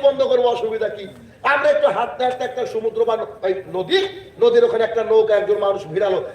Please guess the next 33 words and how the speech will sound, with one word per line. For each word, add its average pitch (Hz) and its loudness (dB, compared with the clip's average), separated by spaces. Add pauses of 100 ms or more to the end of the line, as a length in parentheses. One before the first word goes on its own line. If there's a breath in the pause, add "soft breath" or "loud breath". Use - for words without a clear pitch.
(100)
"আপনারা 220 -2
কি 285 -4
ওই 247 6
পারে 254 4
যাবেন?" 269 6 (640)
"জি, 214 -14
যাবো।" 208 -2 (680)
"চলেন।" 294 4 (100)
"ও, - 2
আপনি 269 -2
তো 277 0
খিজির, 262 -8
তাই 254 0
না? 320 -2 (320)
আপনি 269 -2
তো 262 -2
খিজির 269 -6
আলাইহিস 254 0
সালাতু 240 -2
ওয়াস - -10
সালাম।" 208 -2
যে, 190 0
"জি।" 262 -4 (120)
"তো 196 -6
চলেন।" 220 0 (280)
তো 202 -12
যখন 233 2 (260)
দেখেন, 226 -2 (680)
আমরা 214 -2
তো 214 -2
দুনিয়ার 202 -2
সামান্য 175 -4
মানুষ, 139 -6